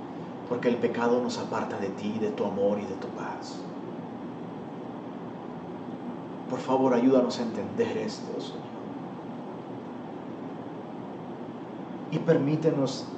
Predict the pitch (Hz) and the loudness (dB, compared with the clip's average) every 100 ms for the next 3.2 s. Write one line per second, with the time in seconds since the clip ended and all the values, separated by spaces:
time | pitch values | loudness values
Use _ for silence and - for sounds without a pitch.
0 | - - 135 139 127 131 120 123 139 147 | -6 2 4 6 4 2 4 4 2 2
1 | 190 208 - - - - - - - - | 0 0 -4 -8 -8 -8 -8 -8 -8 -2
2 | 135 139 135 - 135 127 131 123 120 127 | 2 4 4 6 6 8 6 6 6 8
3 | 127 120 | 10 8